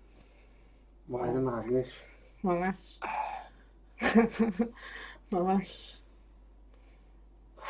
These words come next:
Speaker 2: בגלל זה היה לי קשה, כי זה היה
Speaker 1: כן.
Speaker 2: כאילו, הייתי לבד בזה,
Speaker 1: Mhm.
Speaker 2: ש-, אני יודעת שיש, שוב, אני יודעת שיש מקום אחר שמתאים לילדים שלי, והם נמצאים במקום, מקום מאה שמונים מעלות משם.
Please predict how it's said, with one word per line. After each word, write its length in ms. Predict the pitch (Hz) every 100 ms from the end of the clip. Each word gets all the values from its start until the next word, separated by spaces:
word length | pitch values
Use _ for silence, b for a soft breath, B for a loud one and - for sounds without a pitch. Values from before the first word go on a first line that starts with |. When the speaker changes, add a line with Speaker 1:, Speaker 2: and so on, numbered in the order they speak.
| B 196
Speaker 2:
בגלל 180 | 170
זה 100 | 170
היה 100 | 185
לי 80 | 208
קשה, 340 | 233 190 233 233 -
כי 120 | 214
זה 100 | 196
היה 260 | 175 196 220
Speaker 1:
כן. 140 | -
Speaker 2:
כאילו, 520 | 220 226 240 233 247 - 208
הייתי 240 | 196 262
לבד 460 | 208 - 185 190 190 180 190
בזה, 360 | 208 190 180
Speaker 1:
Mhm. 40 | 131
Speaker 2:
ש-, 60 | 117 - b b b 208
אני 80 |
יודעת 180 | 202 247
שיש, 280 | - - - - - - -
שוב, 360 | - 233 - - - - - - - - - - -
אני 120 | 214
יודעת 340 | 220 220 247
שיש 420 | 240 220 220 - -
מקום 340 | 180 170 240 233
אחר 260 | 240 240
שמתאים 360 | 233 262 262 269
לילדים 380 | 254 254 277 277
שלי, 180 | 294 254
והם 160 | 190
נמצאים 340 | 208 214 202 202
במקום, 420 | 185 175 202 214 220 - -
מקום 440 | 202 196 233 220 - - -
מאה 180 | 233 233
שמונים 280 | 226 254 262
מעלות 280 | 254 262 269
משם. 340 | 277 302 285